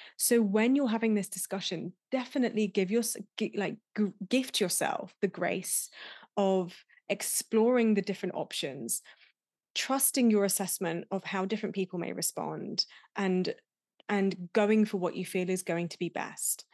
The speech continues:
And one way that I love to guide myself as, like, a northern star for any decisions that I make like this is to ask myself, "Is this supportive of my bigger vision?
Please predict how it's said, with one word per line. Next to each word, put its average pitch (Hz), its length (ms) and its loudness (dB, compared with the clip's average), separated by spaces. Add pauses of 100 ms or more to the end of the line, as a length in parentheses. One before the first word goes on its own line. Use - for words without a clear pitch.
(300)
And 185 280 0
one 247 440 2
way 185 320 0
that 170 120 -2
I 165 100 0
love 175 340 -2
to 208 100 -2
guide 196 420 -2
myself 254 520 -2
as, 262 100 -4
like, 196 180 -4
a 196 40 2
northern 190 380 2
star 196 420 -2
for - 180 -6
any 190 160 0
decisions 190 460 -4
that 202 120 -2
I 202 100 -2
make 208 280 -2
like 214 180 -6
this 294 440 -2 (1300)
is 214 140 2
to - 180 0
ask 214 260 2
myself, 190 400 0
"Is 214 160 2
this 226 200 2
supportive 214 540 0
of 202 140 -4
my 180 120 0
bigger 190 300 0
vision? 202 500 0